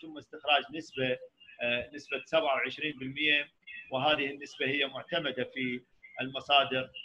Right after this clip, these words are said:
العلمية، مع أنه بعض المصادر العلمية تقول أنه في حالة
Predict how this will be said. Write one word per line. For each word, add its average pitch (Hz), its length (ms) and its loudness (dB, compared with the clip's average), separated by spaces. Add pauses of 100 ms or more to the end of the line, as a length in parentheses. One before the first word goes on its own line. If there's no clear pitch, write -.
(220)
العلمية، 139 680 0 (400)
مع 139 200 -2
أنه 151 380 -4
بعض 156 240 2
المصادر 143 540 0
العلمية 139 520 -8
تقول 170 420 -4 (380)
أنه 143 300 -10
في 160 120 0
حالة 160 380 6